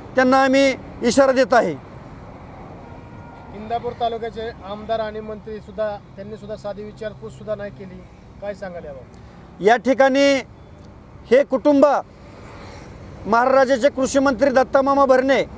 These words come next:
Speaker 1: व इंदापूर तालुक्याचे लोकप्रिय आमदार आहेत, त्यांना या ठिकाणी या कुटुंबाने रोहित बंडगर व सविता बंडगर यांना या ठिकाणी अनेक वेळा भेट दिली आहे.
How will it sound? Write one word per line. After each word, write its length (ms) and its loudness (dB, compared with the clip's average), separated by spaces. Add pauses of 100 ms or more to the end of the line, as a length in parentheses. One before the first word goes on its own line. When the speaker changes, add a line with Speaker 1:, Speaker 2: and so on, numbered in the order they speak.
(280)
Speaker 1:
व 120 6
इंदापूर 400 4
तालुक्याचे 840 2
लोकप्रिय 340 4
आमदार 300 4
आहेत, 180 4 (720)
त्यांना 280 2
या 140 6
ठिकाणी 720 2
या 100 4
कुटुंबाने 540 2
रोहित 200 6
बंडगर 400 2
व 260 4 (220)
सविता 260 4
बंडगर 380 2 (480)
यांना 180 2
या 60 6
ठिकाणी 580 2 (240)
अनेक 280 2
वेळा 180 6
भेट 260 2
दिली 180 4
आहे. 380 0